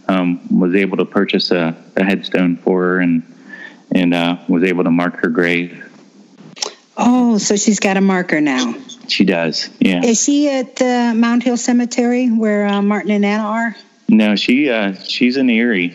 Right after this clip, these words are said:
Speaker 1: so it's Erie, Pennsylvania.
Speaker 2: Oh, Erie, okay.
Speaker 1: Mm-hmm. Yeah, yeah. So she must have been from there originally. I think, uh, I think her father was a pastor, and that's when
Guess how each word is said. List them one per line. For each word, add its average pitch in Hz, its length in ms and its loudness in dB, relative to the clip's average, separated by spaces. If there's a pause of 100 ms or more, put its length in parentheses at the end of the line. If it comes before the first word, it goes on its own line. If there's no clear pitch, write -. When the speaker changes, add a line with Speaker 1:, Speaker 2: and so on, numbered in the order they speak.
(140)
Speaker 1:
so 98 360 -2
it's - 220 -8
Erie, 110 240 2
Pennsylvania. 104 720 0
Speaker 2:
Oh, - 20 -4
Erie, 185 520 0 (100)
okay. 180 640 0
Speaker 1:
Mm-hmm. - 180 -2 (160)
Yeah, 98 380 2 (200)
yeah. 107 260 0 (180)
So 98 260 0
she 98 160 -4
must 101 260 0
have 98 300 -2
been 95 240 2
from 113 260 0
there 110 200 0
originally. 110 400 2
I 98 80 -2
think, 107 280 0
uh, 95 200 -4
I - 400 -20
think 117 160 0
her 90 100 0
father 95 360 0
was 87 120 -2
a 85 80 0
pastor, 90 540 -2
and 87 160 2
that's 87 260 -4
when 90 340 0